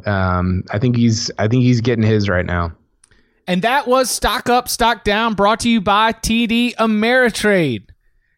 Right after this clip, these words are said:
Speaker 2: And now we turn our attention to, uh, to the N C double A's, where Matthew Wolff was,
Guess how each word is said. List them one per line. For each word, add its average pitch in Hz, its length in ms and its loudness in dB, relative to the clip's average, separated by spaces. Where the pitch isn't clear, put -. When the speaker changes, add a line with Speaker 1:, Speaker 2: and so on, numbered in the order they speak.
Speaker 2:
And 135 100 -4
now 165 220 -2
we 175 180 0
turn 180 240 -2
our 170 100 0
attention 175 500 -2
to, 160 260 2
uh, 143 180 2
to 156 140 -4
the 151 100 -2
N 156 100 -2
C 160 120 -2
double 151 200 0
A's, 151 200 -2
where 147 80 -8
Matthew 175 340 -4
Wolff 175 420 -2
was, 170 640 0